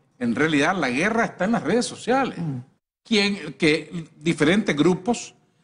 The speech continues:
Speaker 1: que quieren controlar la opinión pública. Y si vos no pensás como yo, entonces te ataco y te descalifico. Y cuando no hay argumento, entonces vienen los ataques y hasta las amenazas.
Speaker 2: Mm. Eso es cultura de paz. Cultura de paz es tolerancia.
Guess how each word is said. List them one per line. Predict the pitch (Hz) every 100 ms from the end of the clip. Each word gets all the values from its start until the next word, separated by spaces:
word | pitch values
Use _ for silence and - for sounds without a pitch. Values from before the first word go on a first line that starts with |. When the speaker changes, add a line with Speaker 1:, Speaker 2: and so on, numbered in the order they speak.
| _ _
Speaker 1:
que | 156 135
quieren | 170 190 185
controlar | 170 156 139 131 151
la | 170
opinión | 143 117 120 147 -
pública. | 269 269 147 - - 85 82 - - _ _ _ _ _ _
Y | 156 139
si | - 127
vos | 143
no | 185 196
pensás | 208 185 202
como | - 208
yo, | 185 170 190 240
entonces | 185 127 - 185
te | 185
ataco | - - 226 220 151
y |
te | 113 117
descalifico. | 113 107 113 113 107 254 - 131 - _ _ -
Y |
cuando | 143 151 135
no | 135 143
hay |
argumento, | 185 208 240 214 190 190 226
entonces | 170 151 180
vienen | 160 147 170
los | 160
ataques | 120 127 123 175
y |
hasta | 156 127 120
las | 110
amenazas. | 214 92 180 - - -
Speaker 2:
Mm. | 147 147 _ _ _ _
Eso | 190 190
es | 233
cultura | 220 175 220 220
de | 170
paz. | - 190 - _ _ _ -
Cultura | 151 185 180
de | 196
paz | - 185
es | 196 -
tolerancia. | 175 147 156 165 143 -